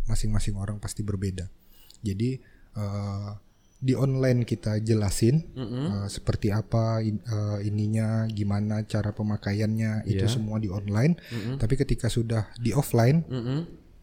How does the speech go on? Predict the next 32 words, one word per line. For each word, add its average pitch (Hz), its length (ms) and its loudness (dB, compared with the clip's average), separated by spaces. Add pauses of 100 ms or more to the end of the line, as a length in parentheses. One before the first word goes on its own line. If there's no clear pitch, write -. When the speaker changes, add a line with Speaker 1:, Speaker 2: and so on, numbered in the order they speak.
(200)
Speaker 1:
kita 139 200 0
jelasin 127 480 0
lagi 151 320 -2
yang 131 200 -6
serincinya 127 520 -4
dengan 131 160 -4
barangnya 123 440 -2
gitu. 107 160 -4
Jadi 107 140 -2
Speaker 2:
Mm-mm. 120 160 4
Speaker 1:
makanya 117 240 2
tetap - 240 -2
ada, 104 220 2 (360)
ada 107 220 2
online, 107 480 0
ada 107 220 -6
offline-nya 101 560 -2 (100)
gitu. 95 180 -12 (220)
Speaker 2:
Nah, 107 380 0
berarti 104 400 4
kan 156 280 0 (540)
ada 127 600 4 (640)
tools 117 480 2
digitalnya 107 580 2
nih 113 140 2
online. 101 380 0 (120)
Speaker 1:
Mm-mm. 117 180 -10
Speaker 2:
Baru 101 240 0
tadi 131 360 0 (1400)
Bang 101 180 2
Dimas 113 300 0
sempat 98 420 0